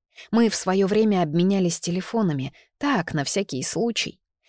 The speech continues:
Я сказала, что в квартире Виктора сейчас живет наш родственник и что вещи можно передать ему, то есть вам. Аттестовала вас наилучшим образом. Ума не приложу, о каких вещах идет речь,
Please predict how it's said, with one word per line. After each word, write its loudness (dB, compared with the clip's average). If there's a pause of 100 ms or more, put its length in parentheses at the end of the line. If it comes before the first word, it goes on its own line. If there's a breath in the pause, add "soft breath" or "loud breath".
(100 loud breath)
Я 2
сказала, 2
что 0
в -6
квартире 0
Виктора -4
сейчас -4
живет -2
наш -2
родственник -2 (240 loud breath)
и 2
что 0
вещи 0
можно 2
передать 0
ему, 2 (280 loud breath)
то -2
есть 0
вам. -2 (420)
Аттестовала 2
вас 2
наилучшим 2
образом. 0 (320 soft breath)
Ума 6
не 4
приложу, 4
о 4
каких -4
вещах -2
идет 0
речь, 0